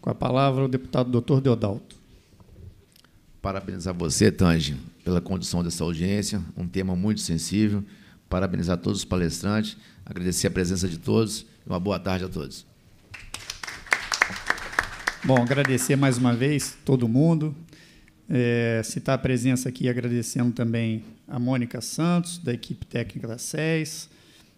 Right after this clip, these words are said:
Speaker 1: a Nice, também da ses, a Márcia Silva, também da área técnica da ses. Ah, deixa eu ver aqui, o Manuel representando a Guta, presidente do cosemes.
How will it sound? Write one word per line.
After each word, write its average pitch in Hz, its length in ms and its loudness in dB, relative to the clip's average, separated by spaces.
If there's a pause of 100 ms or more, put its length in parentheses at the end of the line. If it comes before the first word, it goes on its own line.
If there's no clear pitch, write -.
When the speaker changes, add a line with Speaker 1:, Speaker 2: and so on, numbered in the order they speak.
(220)
Speaker 1:
a 117 100 2
Nice, 143 520 6
também 123 380 4
da 113 120 2
ses, 151 840 0 (380)
a 127 120 0
Márcia 120 360 2
Silva, 160 600 6
também 127 360 2
da 120 100 2
área 117 160 0
técnica 120 460 -2
da 127 120 -8
ses. 160 680 0 (960)
Ah, 120 880 2
deixa - 200 -8
eu 120 40 -2
ver 117 140 -4
aqui, - 160 -6
o 120 160 2
Manuel 131 400 6
representando 127 560 4
a 120 80 4
Guta, 160 600 4 (360)
presidente 120 440 2
do - 60 -6
cosemes. 170 880 0